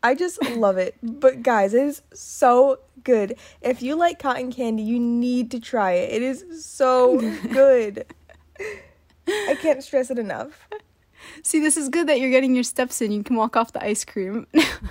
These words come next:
Speaker 1: Yeah, exactly. I, I feel justified. <laughs>
Speaker 2: Just,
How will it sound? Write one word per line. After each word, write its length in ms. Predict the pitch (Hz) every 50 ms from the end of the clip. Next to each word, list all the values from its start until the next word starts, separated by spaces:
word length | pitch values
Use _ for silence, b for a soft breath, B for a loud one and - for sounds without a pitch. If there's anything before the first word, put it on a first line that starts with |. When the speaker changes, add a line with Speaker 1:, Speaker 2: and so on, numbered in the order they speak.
| - - -
Speaker 1:
Yeah, 280 | 403 480 480 403 302 269
exactly. 720 | 320 311 339 381 403 415 453 415 339 339 294 196 202 262
I, 120 | 247 294 -
I 100 | - 285
feel 200 | 294 - 330 349 302
justified. 800 | 285 302 302 339 320 - 302 269 - 254 214 202 196 202 226 415 494 480
<laughs> 120 | 453 453 453
Speaker 2:
Just, 180 | 453 - -